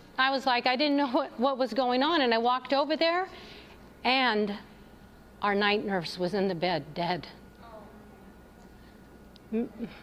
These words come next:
my sister C, who I'd known for years, was four weeks from retiring, spent her life helping others, taking care of her mother,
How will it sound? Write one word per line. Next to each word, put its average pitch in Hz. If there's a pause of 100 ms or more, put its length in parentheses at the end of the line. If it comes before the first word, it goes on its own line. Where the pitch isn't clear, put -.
(140)
my 214
sister 240
C, 220
who 208
I'd 190
known 208
for 208
years, 196 (880)
was 214
four 269
weeks 254
from 240
retiring, 196 (1700)
spent 226
her 233
life 190
helping 190
others, 185
taking 190
care 202
of 185
her 185
mother, 190